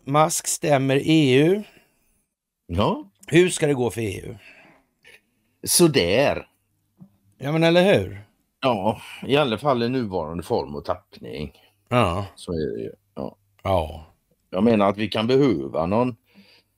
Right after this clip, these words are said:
Speaker 2: ja, europeiskt samarbete mellan någon nation och
Speaker 1: Mm.
Speaker 2: länder som finns. Ja, men det är väl ganska givet liksom. Det är bara en fråga om hur det ska
Speaker 1: Mm.
Speaker 2: organiseras och så. Men som sagt var, den...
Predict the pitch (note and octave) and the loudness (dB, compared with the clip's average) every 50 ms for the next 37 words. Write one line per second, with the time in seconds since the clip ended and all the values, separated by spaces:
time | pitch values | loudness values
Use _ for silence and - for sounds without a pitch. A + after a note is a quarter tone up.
0 | _ _ - - C#3+ G#2 A2+ D3 E3+ E3 E3+ E3 - - D3+ G#2+ E2+ E2+ - - | _ _ -4 -4 -4 -2 0 2 2 2 2 2 0 0 0 0 0 0 -2 -4
1 | - - D#3 D#3 C3+ F#2+ D2+ C2 B1+ B1+ B1+ - C2 B1 - - - - G#2+ C#3+ | -4 -4 -4 -4 -4 -4 -6 -6 -8 -8 -8 -8 -10 -12 -14 -12 -8 -4 -2 -2
2 | E3 D3+ C#3+ C#3 C#3 D3 D3 C3+ B2+ A#2 A#2 A#2 - C#3+ C3 A2+ F#2+ F2 F#2+ G2+ | 0 0 0 0 0 0 0 0 0 0 -2 -2 -2 -2 -2 -2 -2 -2 0 2
3 | G#2+ G#2+ A2+ G2+ F2 D#2 D2+ D#2+ F2 F#2+ F#2 G#2+ G2+ F2 - G2 G2+ A#2 A#2+ B2 | 2 2 2 0 0 -2 -4 -6 -8 -8 -8 -8 -8 -8 -4 -4 -2 -2 -2 -2
4 | A#2 A#2+ B2 B2 C3 D3+ E3 G3 F3 D3 - - A2+ A2+ A2+ A2 G2 F2 D2 - | 0 0 0 0 0 -2 -2 -2 -4 -4 -4 -4 -4 -4 -4 -4 -6 -8 -10 -10
5 | - - - - - - - - - - - C#2+ D2+ E2 G#2 C#3 E3+ F#3 E3 C#3+ | -10 -12 -12 -12 -12 -18 -20 -18 -14 -12 -8 -8 -6 -6 -6 -6 -6 -6 -6 -6
6 | - - - C3 G#2+ G#2+ A2 A#2 A#2+ A#2 A2 A2+ A2+ G#2+ G2+ F#2+ F#2+ F2+ E2 F#2 | -4 -4 -4 -4 -2 -4 -4 -4 -2 0 2 2 4 2 2 2 2 0 0 -2
7 | F#2+ G2 F#2+ - - D2+ A1+ - - - - - - - - - - D#2 C#2+ _ | -4 -4 -4 -6 -6 -6 -6 -8 -12 -14 -14 -14 -14 -12 -12 -12 -12 -12 -14 _
8 | _ _ _ _ _ _ _ - _ _ - - - - _ _ _ _ _ _ | _ _ _ _ _ _ _ -20 _ _ -20 -20 -20 -20 _ _ _ _ _ _
9 | _ _ - F2 F2 F#2 G2 F#2+ G#2 G#2+ F2+ - _ - G#2 G2+ G2 G#2+ G2 F2+ | _ _ -6 -4 -2 0 0 2 2 2 0 0 _ -2 0 0 2 2 0 0
10 | F#2 G2 G2+ | 0 -2 -6